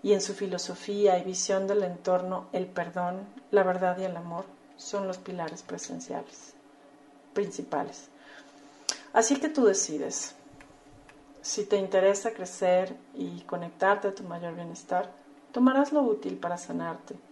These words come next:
reconstruirte, con el gusto de finalmente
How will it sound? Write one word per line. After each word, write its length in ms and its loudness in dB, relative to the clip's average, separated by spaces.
reconstruirte, 880 -2
con 140 4
el 100 6
gusto 340 2
de 420 8
finalmente 760 4